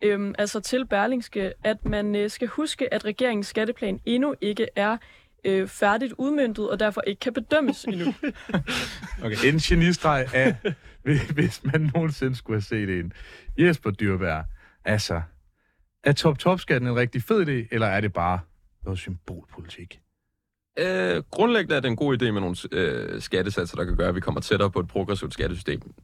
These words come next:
Speaker 3: Den top-top-skat, som regeringen har foreslået i dens nuværende udformning, er, øh, vil jeg sige, symbolpolitik, eller i hvert fald noget, der minder meget om.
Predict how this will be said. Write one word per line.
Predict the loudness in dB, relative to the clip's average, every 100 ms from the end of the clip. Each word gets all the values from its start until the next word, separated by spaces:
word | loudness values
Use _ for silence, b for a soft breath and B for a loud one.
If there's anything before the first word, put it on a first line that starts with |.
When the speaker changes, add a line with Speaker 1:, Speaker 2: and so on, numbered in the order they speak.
| -16 -16 -14 2
Speaker 3:
Den | 2 2 -6 -10 -8 -8
top-top-skat, | -2 -2 2 0 2 -2 -2
som | -2
regeringen | 0 2 2
har |
foreslået | 0 -2 -2 -4 -4
i |
dens | -2
nuværende | 0 2 2 0
udformning, | -2 -4 -2 -4 -6 -2
er, | 2 4 2 0
øh, | -6 -8 -10
vil | -6 2 4
jeg | 4
sige, | 2 -2
symbolpolitik, | -2 -2 -2 -4 -6 -6 -4
eller | 0
i | 0
hvert | 2
fald |
noget, | 2 2
der |
minder | 0 0 0
meget | -2 -6
om. | -6 -6